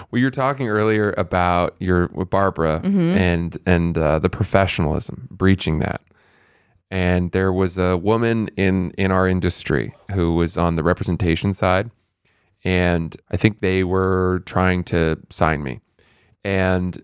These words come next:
Speaker 1: uh, there was another company that was also wanted me to sign with them, and, um, I was very attracted to the woman that was trying to sign me.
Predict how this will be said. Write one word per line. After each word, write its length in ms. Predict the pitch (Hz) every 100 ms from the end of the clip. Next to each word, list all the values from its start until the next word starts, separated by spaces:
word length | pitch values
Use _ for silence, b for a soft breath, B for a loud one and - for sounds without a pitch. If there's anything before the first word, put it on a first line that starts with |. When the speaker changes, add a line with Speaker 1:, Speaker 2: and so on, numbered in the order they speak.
| -
Speaker 1:
uh, 180 | 87 80 -
there 160 | 98
was 120 | 92
another 380 | 98 104 104 98 90
company 320 | - 98 85 92
that 100 | 73
was 200 | 82 - -
also 440 | 90 - 82 - - - _ -
wanted 320 | 87 87 85
me 120 | 87
to 80 | 85
sign 400 | - 85 87 85
with 120 | 87
them, 400 | 113 120 117 107 b b b b b
and, 600 | 95 95 92 92 92 90 - -
um, 480 | 98 90 87 85 82
I 100 | -
was 100 | 104
very 220 | 101 127 135
attracted 680 | - 101 85 - 71 64 -
to 500 | - 87 82 78 69 _ _ -
the 120 | 98
woman 540 | 85 92 80 78 80 - -
that 180 | 87 62
was 100 | -
trying 220 | - 80
to 60 |
sign 340 | - - 76 50
me. 180 | 50